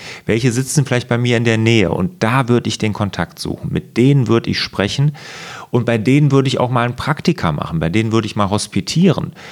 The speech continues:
ja? Weil das ist ganz, ganz wichtig, dass man einfach mal sieht, wie ist das Tagesgeschäft? Jetzt ist einer schon fünf,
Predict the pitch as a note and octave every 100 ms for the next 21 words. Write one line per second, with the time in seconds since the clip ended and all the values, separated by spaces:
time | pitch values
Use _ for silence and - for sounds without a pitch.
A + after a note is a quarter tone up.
0 | - - G2 A2+ - - G2+ C3+ D3 -
1 | C3+ D3+ B2+ B2+ A#2+ C#3 C3+ A#2 A#2 B2
2 | D#2+ B2 B2+ A2+ G#2+ A#2 B2 C3 C3 C3+
3 | - C#3+ D#3 C#3 - G#2+ B2+ - G2+ A#2+
4 | G#2 B2 B2 B2+ A2+ - D#3+ C3+ -